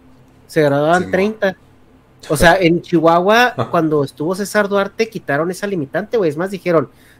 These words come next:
Speaker 1: todos los, eh, y creo que fue Peña Nieto, güey, o algo así, el que dijo que cualquier estudiante que aplicara a una universidad se tenía que quedar, o sea, tenía que quedarse en la universidad y ya lo depurabas en, en el curso.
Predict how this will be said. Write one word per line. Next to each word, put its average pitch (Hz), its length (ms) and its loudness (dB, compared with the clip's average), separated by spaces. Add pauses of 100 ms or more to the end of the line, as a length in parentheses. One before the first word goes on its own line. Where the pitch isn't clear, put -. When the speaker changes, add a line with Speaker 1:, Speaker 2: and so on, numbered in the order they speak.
(160)
Speaker 1:
todos 220 320 6
los, 185 540 -2
eh, 135 680 -4
y 143 100 -8
creo 151 180 -6
que 202 100 -14
fue 214 100 -10
Peña 226 280 -4
Nieto, 143 320 -6
güey, 165 260 -2
o 117 160 -8
algo 135 160 -8
así, 165 160 -10
el 180 60 -10
que - 120 -10
dijo 170 220 -10
que 151 160 -8
cualquier 139 480 -4
estudiante 165 460 -6
que - 80 -6
aplicara 139 380 -8
a 147 40 -6
una 175 100 -4
universidad 143 640 -4 (580)
se 180 160 -4
tenía 135 320 -4
que 165 140 -10
quedar, 147 360 0
o 180 60 -2
sea, 139 140 -10
tenía 123 240 -12
que 147 140 -14
quedarse 151 360 -4
en 180 40 -4
la 180 60 -4
universidad 135 640 -2
y 127 220 -4
ya 120 260 -4
lo 135 160 0
depurabas 151 720 -4
en, 117 340 -6 (540)
en 117 180 -6
el 107 100 -8
curso. 202 460 0